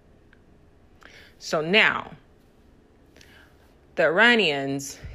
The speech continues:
today, they fired their guided missiles, but it appears to be more an act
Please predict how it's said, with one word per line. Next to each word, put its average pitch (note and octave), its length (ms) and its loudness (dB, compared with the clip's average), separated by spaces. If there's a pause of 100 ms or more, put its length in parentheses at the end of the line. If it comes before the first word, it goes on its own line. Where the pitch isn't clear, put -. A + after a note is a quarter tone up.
(960)
today, D3+ 800 -2 (300)
they - 160 0
fired B3 880 -4 (460)
their C#3+ 600 -2
guided D#3+ 440 -2
missiles, - 720 -12 (560)
but F#3+ 120 0
it F3 180 -2
appears B3 640 -4
to G3 120 -10
be D#3 560 -8
more F3 560 -2 (600)
an D3+ 340 -8 (360)
act - 600 -4